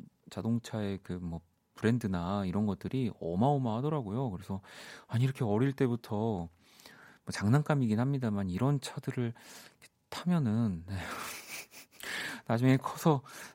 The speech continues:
내가 이거를 쉽게 가질 수 없다는 자괴감에, <laughs> 네. 어, 그리고 너무 그 뭐랄까요? 디테일하게 나오고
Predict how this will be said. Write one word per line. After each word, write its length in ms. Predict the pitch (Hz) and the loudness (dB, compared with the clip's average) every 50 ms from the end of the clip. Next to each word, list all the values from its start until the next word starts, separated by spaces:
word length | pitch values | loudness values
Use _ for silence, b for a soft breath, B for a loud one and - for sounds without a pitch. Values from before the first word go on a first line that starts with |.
| _ B 120 B B B B B B B B _ | _ B -10 B B B B B B B B _
내가 280 | - 120 113 113 123 | 2 2 4 6 6
이거를 260 | 113 107 113 120 123 123 | 6 6 6 6 4 4
쉽게 240 | - 220 208 202 | 4 6 6 6
가질 240 | - - 123 120 139 | 6 6 4 2 4
수 100 | - - | 6 6
없다는 340 | 113 - - 131 123 123 120 | 6 6 6 6 6 6 4
자괴감에, 580 | - - 113 117 139 131 127 117 113 101 104 113 | 2 2 2 4 6 8 8 8 8 8 8 8
<laughs> 600 | - - - - - - - - - - - 117 | 6 4 0 -4 -6 -6 -8 -10 -14 0 4 6
네. 100 | 107 110 101 - - - _ - - _ - _ _ B B B B B B B B B B B B B B B B - | 6 6 6 4 0 -10 _ -20 -20 _ -20 _ _ B B B B B B B B B B B B B B B B 4
어, 80 | 110 | 4
그리고 280 | 113 123 143 151 170 110 | 6 8 8 8 8 8
너무 680 | 101 104 127 143 175 208 202 190 160 135 113 101 80 - - - - - - - - | 8 6 6 6 6 6 6 6 6 6 6 4 2 -2 -8 -12 -12 -12 -12 -12 -10
그 100 | - - | -6 -4
뭐랄까요? 640 | 117 101 92 92 92 92 - 127 139 165 160 127 - - - - | -2 0 0 0 0 0 0 0 2 4 4 2 2 0 -4 -6
디테일하게 480 | - - 104 - 147 147 147 143 135 135 | -10 -12 -4 0 2 2 2 4 4 4
나오고 720 | 113 92 90 90 90 90 131 143 143 123 101 85 85 80 | 4 4 2 2 0 0 2 2 4 4 2 0 -2 -4